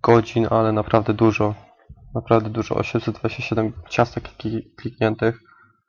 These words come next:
Naprawdę dużo. Szkoda, że się zresetowało, bo naprawdę dużo tego było. To s-, w sobie to pokazuje, że po prostu grasz,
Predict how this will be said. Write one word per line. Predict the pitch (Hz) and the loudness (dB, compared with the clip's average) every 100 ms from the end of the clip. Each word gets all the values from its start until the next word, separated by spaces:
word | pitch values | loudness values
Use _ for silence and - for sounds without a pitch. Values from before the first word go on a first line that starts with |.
| _ _ - - _ _ | _ _ -20 -20 _ _
Naprawdę | 113 - 107 107 | -10 -4 0 0
dużo. | - 104 - | -2 -6 -6
Szkoda, | - 156 139 | -2 2 2
że | 127 123 | 0 -4
się | - | -4
zresetowało, | 120 123 123 - 117 110 107 | -2 -2 -2 -2 2 2 0
bo | - 123 - - 80 - _ _ _ _ _ _ _ _ - - - | -4 -8 -10 -16 -20 -20 _ _ _ _ _ _ _ _ -20 -16 2
naprawdę | 117 117 110 110 | 4 6 6 6
dużo | 120 113 107 | 6 6 2
tego | 104 104 | 2 0
było. | 104 104 107 - - - - - - - - - _ _ _ _ | 2 2 2 -4 -18 -20 -20 -20 -20 -20 -20 -20 _ _ _ _
To | - - | -10 -10
s-, | - | -10
w | - | -14
sobie | - 123 120 | -4 0 0
to | - | 0
pokazuje, | - 123 113 120 | -2 0 4 4
że | 113 104 | 6 2
po | - - | -2 -10
prostu | 123 - 123 | -10 -4 0
grasz, | 131 135 156 - | 4 8 6 6